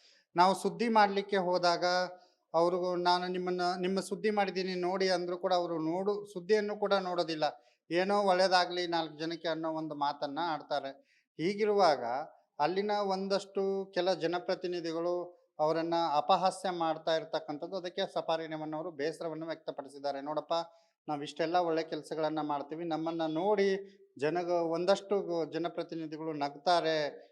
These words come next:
ನಮಗೆ ಎಲ್ಲೋ ಒಂದು ಕಡೆ ಸಹಾಯ ಮಾಡೋದೇ ತಪ್ಪ ಅನ್ನೋ ಒಂದು ಯೋಚನೆಗೆ ನಾವು ಬರ್ಬೇಕಾಗತ್ತೆ." ಯಾಕೆಂದ್ರೆ, ಆ, ನಾನೇನು ತೋರಿಸ್ಕೋಬೇಕು ಅಂತ ಏನು ಸಹಾಯ ಮಾಡಲ್ಲ. ಒಂದಷ್ಟು ಜನ ಹೇಳ್ತಾರೆ, "ಐದು ರೂಪಾಯಿ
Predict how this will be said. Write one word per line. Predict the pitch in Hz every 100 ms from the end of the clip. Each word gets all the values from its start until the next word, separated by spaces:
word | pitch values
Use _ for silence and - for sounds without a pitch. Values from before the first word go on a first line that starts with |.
| _
ನಮಗೆ | 147 160 165 175 175 175 - -
ಎಲ್ಲೋ | 190 226
ಒಂದು | 220
ಕಡೆ | 214 208 202
ಸಹಾಯ | 202 165 185 202
ಮಾಡೋದೇ | 190 185 196 196 196 196
ತಪ್ಪ | 185 185 175 185
ಅನ್ನೋ | 180 180 175 170 160 - _ -
ಒಂದು | 165 165 165 160 156 151 147 147 147
ಯೋಚನೆಗೆ | 151 180 190 196 190
ನಾವು | 180 170
ಬರ್ಬೇಕಾಗತ್ತೆ." | 156 151 165 165 147 143 - 156
ಯಾಕೆಂದ್ರೆ, | 156 180 180 180 175 180 - _ 160
ಆ, | 160 160
ನಾನೇನು | 160 170 185 202 202
ತೋರಿಸ್ಕೋಬೇಕು | 202 185 185 - 202 196 196
ಅಂತ | 190 190
ಏನು | 185 175
ಸಹಾಯ | 175 170
ಮಾಡಲ್ಲ. | 170 170
ಒಂದಷ್ಟು | 180 175 175 175 175
ಜನ | 175 175 165
ಹೇಳ್ತಾರೆ, | 165 180 175 165 165 160 - _ -
"ಐದು | 156 180
ರೂಪಾಯಿ | 180 180 185 175 170 160 160